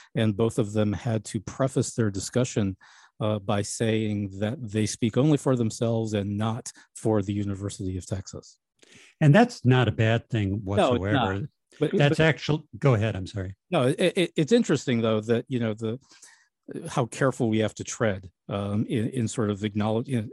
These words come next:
Speaker 1: acknowledging our public roles.
Speaker 2: That is, uh, part of the language in, uh, it, it's not a, a rule per se, but it is, uh,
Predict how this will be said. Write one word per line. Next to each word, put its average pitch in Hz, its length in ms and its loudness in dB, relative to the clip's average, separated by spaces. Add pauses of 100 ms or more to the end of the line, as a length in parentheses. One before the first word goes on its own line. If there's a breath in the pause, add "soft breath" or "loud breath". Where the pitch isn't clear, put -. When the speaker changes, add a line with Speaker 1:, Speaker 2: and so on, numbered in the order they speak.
(140)
Speaker 1:
acknowledging 110 580 -2
our 104 80 -4
public 98 380 -6
roles. 104 420 -6 (1120)
Speaker 2:
That 143 180 6
is, 220 280 4 (220)
uh, 117 260 2 (140)
part 147 260 0
of 117 160 0
the 104 160 -2
language 101 720 -4
in, 104 380 -2
uh, 107 420 -4
it, 110 240 -4
it's 139 200 -2
not 123 400 2 (460)
a, 143 60 -2
a 123 280 0
rule 120 540 2
per 104 220 -8
se, 101 580 -4
but 107 280 -4
it 110 220 -4
is, 117 540 -2
uh, 110 240 -2